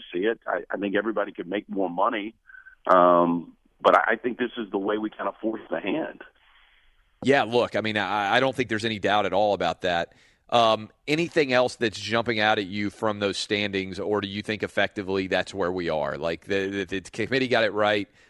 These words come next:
Speaker 2: Oklahoma, what about Oklahoma versus Ohio State? Assess that if both of those teams end up twelve and one.
Speaker 1: Well, I think, uh, another thing I think we talked about earlier this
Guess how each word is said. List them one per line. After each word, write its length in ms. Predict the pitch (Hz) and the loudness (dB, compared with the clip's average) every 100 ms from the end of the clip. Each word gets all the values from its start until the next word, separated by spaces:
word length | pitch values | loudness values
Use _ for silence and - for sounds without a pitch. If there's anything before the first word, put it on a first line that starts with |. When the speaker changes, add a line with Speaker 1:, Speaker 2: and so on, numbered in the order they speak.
| _ | _
Speaker 2:
Oklahoma, 380 | - 127 135 117 | 0 2 2 2
what 160 | 123 156 | 2 2
about 120 | 156 | 4
Oklahoma 440 | 139 131 123 123 | 2 2 0 2
versus 340 | 107 110 107 98 | 0 -2 -2 0
Ohio 380 | 98 101 95 85 | 2 4 2 0
State? 400 | - 92 78 - _ _ _ _ - | -2 -2 -2 -8 _ _ _ _ -10
Assess 320 | - 104 - | -2 -2 0
that 180 | 104 98 | 0 0
if 120 | 85 | 0
both 180 | 107 98 | -2 0
of 60 | |
those 220 | 98 98 - | -2 -2 -4
teams 260 | 101 90 | -10 -6
end 160 | 95 90 | -4 -2
up 160 | 90 | -4
twelve 300 | - 92 87 | -2 -2 -2
and 100 | 80 | -4
one. 240 | 78 71 71 _ _ - - | -10 -10 -12 _ _ -18 4
Speaker 1:
Well, 120 | 120 | 8
I 160 | 127 151 | 8 6
think, 340 | - 180 180 | 4 4 4
uh, 220 | 131 123 127 | 0 0 -2
another 260 | 143 143 | -2 -4
thing 180 | 131 123 | -2 -2
I 60 | 113 | 0
think 160 | 123 | -4
we 80 | 123 | -4
talked 160 | 123 110 | -6 -4
about 160 | 107 | -4
earlier 300 | 110 113 110 | -6 -6 -10
this 100 | 101 | -10